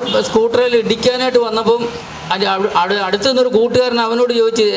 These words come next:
"ഇതെന്താ ഈ കാണിക്കുന്നതെന്ന്?" ചോദിച്ചപ്പം ഉടനെ അയാൾ പെട്ടെന്ന് ചൂടാകുക, "നിങ്ങൾക്കറിയണോ? അറിയണമെങ്കിൽ അങ്ങോട്ട് മാറി നിൽക്ക്, അല്ലെങ്കിൽ ഇങ്ങോട്ട് മാറി വാ." ഈ രീതിയിലാണ് അയാൾ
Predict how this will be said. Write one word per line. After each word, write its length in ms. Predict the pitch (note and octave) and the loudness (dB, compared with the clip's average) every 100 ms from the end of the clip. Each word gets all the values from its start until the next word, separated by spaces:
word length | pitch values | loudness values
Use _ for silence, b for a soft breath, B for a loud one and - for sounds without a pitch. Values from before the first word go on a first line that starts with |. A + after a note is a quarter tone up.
| G3 | -4
"ഇതെന്താ 320 | F#3 G3 F#3+ A#3 | -2 0 2 2
ഈ 100 | A3 | 2
കാണിക്കുന്നതെന്ന്?" 600 | G#3 G#3 A3+ A#3+ B3 A3+ | 0 -2 0 0 2 0
ചോദിച്ചപ്പം 380 | G#3 G3+ G3 F#3+ - - - - - - - | 0 2 0 -2 -10 -18 -20 -20 -20 -4 -2
ഉടനെ 220 | E3 A#3+ B3+ | 0 -2 -2
അയാൾ 140 | C4 - | -2 0
പെട്ടെന്ന് 280 | B3+ C#4 C#4 | 0 0 0
ചൂടാകുക, 340 | B3+ C4 B3 G3 - - - | 2 2 0 -2 -6 -10 -4
"നിങ്ങൾക്കറിയണോ? 540 | G#3 A3 A3 A#3 G#3 C#3 - - - | 0 0 0 0 -2 -4 -10 -18 -6
അറിയണമെങ്കിൽ 300 | G3 A3 A3 | -4 -2 -2
അങ്ങോട്ട് 220 | G#3+ A3 G3+ | 0 0 0
മാറി 140 | G3+ | -2
നിൽക്ക്, 280 | G3+ F#3+ E3+ - - | -2 -2 -2 -2 -6
അല്ലെങ്കിൽ 100 | F3+ | -4
ഇങ്ങോട്ട് 300 | G3+ G#3 G3+ F#3+ | -2 0 0 0
മാറി 140 | G3 E3 | 0 -2
വാ." 100 | A#2 - - - - | -2 -10 -16 -20 -6
ഈ 100 | F#3+ C4 | -4 -2
രീതിയിലാണ് 440 | C#4 C#4 C#4 C4 B3+ | -2 -2 -2 -2 -4
അയാൾ 160 | A#3+ | -4